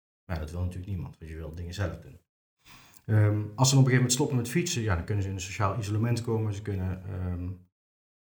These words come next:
eh, niet meer naar buiten. En als ik er dan voor kan zorgen dat ze weer boodschappen kunnen doen, eh, naar de biljartclub kunnen of wat dan ook. Ja, die soort van twinkeling in die ogen, dat is,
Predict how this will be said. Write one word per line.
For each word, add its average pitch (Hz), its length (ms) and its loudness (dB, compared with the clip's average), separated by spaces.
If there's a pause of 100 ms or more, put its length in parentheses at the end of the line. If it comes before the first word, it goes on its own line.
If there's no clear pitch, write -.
(340)
eh, 95 220 0
niet 104 120 4
meer 107 80 2
naar 104 80 2
buiten. 117 580 4 (840)
En 107 200 6
als 110 120 2
ik 131 100 8
er 131 60 6
dan 110 120 4
voor 110 100 0
kan 104 180 -2
zorgen 117 260 2
dat 98 100 -2
ze 101 60 -4
weer 98 120 2
boodschappen 117 420 2
kunnen 98 200 0
doen, 92 280 -2
eh, 104 100 -6
naar 98 140 -2
de 101 140 0
biljartclub 110 440 2
kunnen 95 300 -2
of 95 100 -6
wat 104 140 -2
dan 104 120 0
ook. 135 300 2
Ja, 92 120 -4
die 92 480 -4
soort - 200 -10
van 101 200 0
twinkeling 127 440 8
in 110 80 4
die 110 120 2
ogen, 135 340 6
dat - 120 2
is, - 160 -6